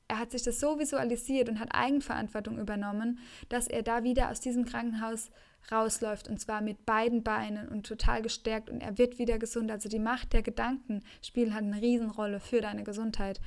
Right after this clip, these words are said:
Und er hat es wirklich geschafft, innerhalb von kürzester Zeit, obwohl die Prognosen aller Ärzte gesagt haben, der wird nie wieder laufen können, ha-, hat er es geschafft, aus diesem Krankenhaus rauszulaufen, innerhalb weniger Wochen und hat sich wieder stabilisiert, weil er sich die ganze Zeit vorgestellt hat,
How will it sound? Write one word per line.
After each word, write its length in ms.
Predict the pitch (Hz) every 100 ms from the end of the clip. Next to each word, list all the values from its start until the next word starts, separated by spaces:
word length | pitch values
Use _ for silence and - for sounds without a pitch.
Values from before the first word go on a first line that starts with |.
| - - - -
Und 80 | 220
er 80 | 208
hat 140 | 226
es 140 | 247 247
wirklich 280 | 240 247 -
geschafft, 380 | 240 247 240
innerhalb 260 | - 240 226
von 140 | 220
kürzester 560 | - 269 277 247 - 220
Zeit, 440 | - 226 214 240 - - -
obwohl 480 | 233 220 269 277 269 - 240 -
die 60 |
Prognosen 600 | 220 226 226 247 247 254
aller 220 | - 240
Ärzte 400 | 233 226 226 -
gesagt 380 | 226 220 214 -
haben, 120 | 220
der 140 | 214 208
wird 120 | 233
nie 160 | 247 247
wieder 180 | 220
laufen 340 | 220 226 240 226
können, 440 | 220 208 214 226 - - -
ha-, 360 | - 233 - -
hat 140 | 240
er 60 | 247
es 100 | -
geschafft, 340 | 240 262 -
aus 160 | 277 -
diesem 180 | 269 240
Krankenhaus 480 | 254 269 262 240
rauszulaufen, 640 | 240 294 - 226 202 196 240
innerhalb 520 | 254 277 262 240 226
weniger 560 | 254 302 294 294 285 277 - - - -
Wochen 420 | 233 285 233 196 - - -
und 300 | - 233 226
hat 140 | 247 -
sich 180 | 247
wieder 160 | 262 240
stabilisiert, 600 | 240 233 220 233 - 233
weil 100 | 226
er 80 | 214
sich 140 | 220
die 140 | - 220
ganze 340 | 277 285 277
Zeit 220 | 269 247
vorgestellt 600 | 247 233 226 - 220 214
hat, 140 | 220